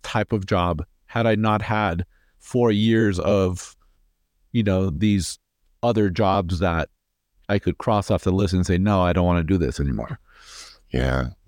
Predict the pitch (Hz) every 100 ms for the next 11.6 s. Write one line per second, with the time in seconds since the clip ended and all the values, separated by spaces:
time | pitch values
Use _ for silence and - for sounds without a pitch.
0 | - _ - - - - _ - 80 73
1 | 71 85 90 - 85 80 80 90 73 76
2 | 64 64 67 73 69 71 71 - 67 69
3 | - 62 - 65 - 62 60 - 65 60
4 | 52 71 64 73 62 65 65 69 65 60
5 | 55 55 57 - 60 60 53 64 67 -
6 | _ _ _ _ _ - 117 101 87 76
7 | - 95 - _ _ _ _ _ - 62
8 | 65 60 60 57 64 - - 73 78 -
9 | 69 57 - - - - - - 87 85
10 | 85 78 - - - _ _ _ _ -
11 | - 117 110 110 104 -